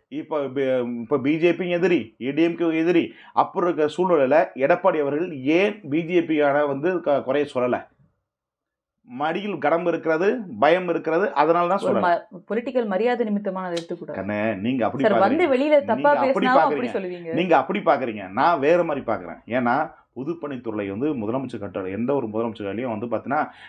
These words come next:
Speaker 1: நேர்மையானவர், நியாய-, இப்ப ஸ்டாலின் வந்து பக்காவா வசூல் பண்ணுவாங்க. ஆனா, அவருக்கு எதுவுமே தெரியாது.
Speaker 2: ம்.
Speaker 1: ரொம்ப உத்தமர். அவர் ஒரு வழக்கு சொல்ல, சொல்லுங்க பாப்போம். ஒரு வழக்கு சொல்லுங்க அண்ணே.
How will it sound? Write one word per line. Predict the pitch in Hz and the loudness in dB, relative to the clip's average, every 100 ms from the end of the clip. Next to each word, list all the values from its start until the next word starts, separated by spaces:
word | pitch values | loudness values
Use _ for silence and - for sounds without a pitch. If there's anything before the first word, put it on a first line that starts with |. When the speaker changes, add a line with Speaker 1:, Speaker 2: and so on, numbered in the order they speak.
| - | -4
Speaker 1:
நேர்மையானவர், | 110 139 151 139 113 101 113 | 2 4 4 0 -4 -2 -2
நியாய-, | 107 104 | -2 -4
இப்ப | 113 123 | -4 -2
ஸ்டாலின் | - 127 139 123 | 2 2 2 -2
வந்து | 139 117 110 - - | -2 0 -4 -6 -10
பக்காவா | 101 - 127 147 | -8 -4 -2 -2
வசூல் | 127 120 | -4 -6
பண்ணுவாங்க. | 110 107 | -6 -6
ஆனா, | 90 110 151 | -4 -2 -2
அவருக்கு | 123 110 | -4 -2
எதுவுமே | 117 92 117 | -4 -2 -4
தெரியாது. | 120 92 87 - _ - | -4 -6 -8 -10 _ -14
Speaker 2:
ம். | 90 | -4
Speaker 1:
ரொம்ப | 113 143 | 2 2
உத்தமர். | 117 113 107 95 - | 2 -2 -4 -4 -4
அவர் | 117 120 | -2 0
ஒரு | 113 147 | 2 2
வழக்கு | 139 139 151 | 2 2 0
சொல்ல, | 139 120 | -4 -4
சொல்லுங்க | 123 113 | -2 -2
பாப்போம். | 110 139 - _ _ _ _ _ _ _ _ _ _ - | -2 -4 -10 _ _ _ _ _ _ _ _ _ _ -12
ஒரு | 135 160 | -8 -4
வழக்கு | 143 151 | -4 -6
சொல்லுங்க | - 123 107 | -6 -6 -6
அண்ணே. | 104 | -8